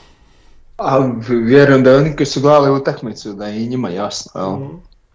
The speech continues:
Speaker 1: Znači, ne, ne znam. Znači, ja se trenutno tako loše osjećam da bi sve poslao u, u pizdu materinu, e, i ne slušao ničem jedno tjedan dana, ali, ali eto.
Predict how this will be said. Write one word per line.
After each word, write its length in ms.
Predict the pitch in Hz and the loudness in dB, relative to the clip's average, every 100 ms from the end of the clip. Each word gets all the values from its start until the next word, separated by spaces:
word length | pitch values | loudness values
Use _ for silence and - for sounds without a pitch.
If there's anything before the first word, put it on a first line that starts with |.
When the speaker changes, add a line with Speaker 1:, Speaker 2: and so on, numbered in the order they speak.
| _ _ _ _ _ _ _ 117 | _ _ _ _ _ _ _ -4
Speaker 1:
Znači, 640 | 113 107 - 113 98 - _ - - - | 0 0 0 0 0 -4 _ -20 -16 -4
ne, 220 | 107 104 | 0 2
ne 280 | 110 120 117 | 4 4 4
znam. 240 | 92 95 90 - - | 0 -6 -12 -16 -10
Znači, 200 | 104 123 | 0 4
ja 100 | 120 | 4
se 160 | - | 0
trenutno 320 | - 139 120 117 | -2 -2 -2 -2
tako 320 | 123 123 127 | -2 -2 0
loše 280 | 131 131 117 | 0 0 0
osjećam 560 | 117 147 - 120 113 | 0 -2 -4 -4 -2
da 320 | 104 104 104 - - - - - - | -2 -4 -6 -14 -20 -20 -20 -20 -14
bi 100 | - | -10
sve 240 | - 139 135 | 0 0 2
poslao 360 | 120 120 139 | -2 0 0
u, 560 | 120 110 92 107 107 101 - - | 2 0 -4 -6 -6 -6 -8 -10
u 180 | 104 | -10
pizdu 360 | - 117 117 123 | -6 -4 -2 0
materinu, 720 | 127 110 113 175 156 151 147 - _ _ _ _ _ _ _ - | 0 -2 -2 -2 0 -2 -6 -10 _ _ _ _ _ _ _ -2
e, 40 | 113 113 113 113 113 113 110 107 - - | 2 4 4 4 2 2 0 -4 -10 -4
i 480 | 95 104 110 113 110 | 0 2 4 2 2
ne 220 | 113 120 | 2 0
slušao 420 | - 147 - 123 | 0 0 2 2
ničem 380 | 127 139 131 113 | 2 0 0 0
jedno 220 | 113 123 | 0 -2
tjedan 360 | 123 123 113 98 | 0 2 2 -2
dana, 360 | 98 98 98 87 58 | -4 -4 -4 -6 -6
ali, 200 | 64 - 62 - | -8 -8 -6 -2
ali 280 | 80 98 | 0 0
eto. 240 | 101 - | -2 -8